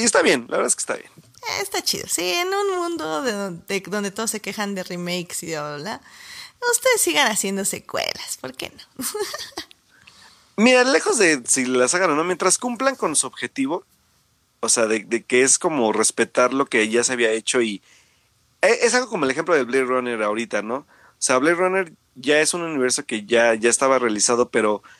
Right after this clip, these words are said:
Speaker 1: no, no le falla al universo y lo expande, que creo que eso, eso es el gran, es la gran misión que dejó como entrever, este,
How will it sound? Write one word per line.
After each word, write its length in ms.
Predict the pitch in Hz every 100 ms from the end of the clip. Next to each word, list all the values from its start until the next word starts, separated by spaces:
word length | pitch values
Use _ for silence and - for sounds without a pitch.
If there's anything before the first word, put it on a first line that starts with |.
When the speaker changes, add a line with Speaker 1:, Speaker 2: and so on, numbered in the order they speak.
| _ -
Speaker 1:
no, 320 | 127 143 151
no 160 | 156 156
le 140 | 175
falla 380 | 175 165 156 156
al 100 | 147
universo 580 | 123 104 120 127 185 190 _ _ _ -
y 100 | 120
lo 120 | 113
expande, 500 | 117 - 151 147 123
que 100 | 143
creo 100 | 139
que 40 | 170
eso, 160 | 185
eso 240 | - 190 190
es 60 |
el 80 | 131
gran, 220 | 127 143 127
es 100 | 147
la 100 | 180
gran 200 | 160 151
misión 240 | 156 151 147
que 100 | 156
dejó 480 | 110 - 131 131 - _ _ _ _ -
como 180 | 165 151
entrever, 460 | - 117 113 123 113 _ -
este, 1200 | 131 110 - 120 104 104 101 101 104 104 107 107